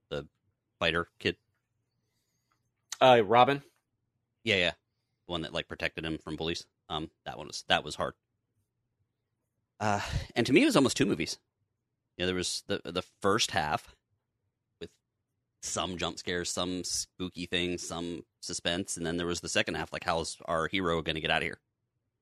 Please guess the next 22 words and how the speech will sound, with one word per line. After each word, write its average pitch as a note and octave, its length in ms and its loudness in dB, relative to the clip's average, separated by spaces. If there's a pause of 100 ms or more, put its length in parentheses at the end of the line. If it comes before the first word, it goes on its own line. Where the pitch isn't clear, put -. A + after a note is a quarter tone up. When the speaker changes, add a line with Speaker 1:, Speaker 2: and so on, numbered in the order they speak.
(800)
Speaker 1:
I E2 60 -8
thought, D2+ 280 -2 (680)
uh, D#2 180 -10 (100)
which - 180 -12
is, A1+ 300 -10
uh, - 220 -12 (1400)
that G2+ 280 8
I G2 40 4
thought F2+ 160 0
was E2+ 120 -4
really D#2+ 200 -4
interesting. - 360 -10 (1080)
I E2 80 -2
think F2 180 -2
if E2 120 -4
the E2 180 0
suspense - 520 -4
part D#2+ 300 -2 (340)
lasted F2 360 -4
the - 60 -8
whole F#2+ 120 -2
movie, G#2 300 0